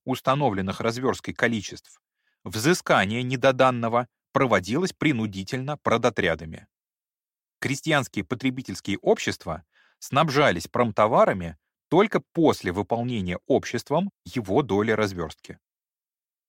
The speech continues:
В апреле тысяча девятьсот девятнадцатого года вводится бесплатное снабжение продовольствием детей,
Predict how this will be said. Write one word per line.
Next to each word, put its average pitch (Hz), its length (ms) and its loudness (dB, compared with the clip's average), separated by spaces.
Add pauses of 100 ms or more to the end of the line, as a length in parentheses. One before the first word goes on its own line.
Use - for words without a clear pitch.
(220)
В 92 140 2
апреле 170 400 0
тысяча - 320 -6
девятьсот 127 340 -2
девятнадцатого 110 640 -4
года 113 420 0 (460)
вводится 170 720 0
бесплатное 98 840 0
снабжение 113 600 -2
продовольствием 123 840 -2 (260)
детей, 113 720 -4